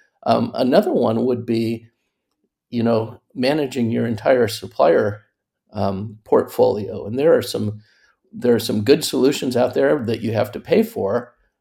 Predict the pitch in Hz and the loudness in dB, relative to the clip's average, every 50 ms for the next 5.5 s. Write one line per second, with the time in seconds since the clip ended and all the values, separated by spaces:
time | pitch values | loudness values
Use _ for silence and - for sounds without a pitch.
0 | _ _ - - 123 - 131 123 120 127 143 - - 131 127 123 123 - - 143 | _ _ -4 -4 -2 -2 -2 -2 0 2 0 0 0 0 -2 -4 -4 -6 -2 -2
1 | 131 117 107 104 113 139 143 123 101 98 107 117 - - - 123 113 107 107 104 | 0 0 0 0 0 0 0 0 0 -2 -4 -6 -8 -10 -8 -4 -2 0 0 2
2 | 104 117 123 120 120 - 135 131 120 - - 131 113 104 - 117 107 107 110 117 | 2 2 2 0 0 -2 -6 -6 -6 -6 -6 -8 -6 -2 0 0 0 0 0 -2
3 | 123 120 - 127 123 - - - - - 120 120 120 120 - 123 127 123 120 120 | -2 -2 -2 -4 -4 -4 -4 -6 -4 -2 0 0 0 0 0 -2 -2 -4 -4 -6
4 | - - 98 101 101 101 101 104 104 - - 139 131 135 131 123 - - - - | -8 -6 -6 -4 -4 -4 -6 -6 -8 -6 -2 0 0 0 0 -2 -4 -8 -6 -4
5 | 139 131 131 127 131 131 131 - - | -2 0 0 0 -2 -6 -10 -12 -16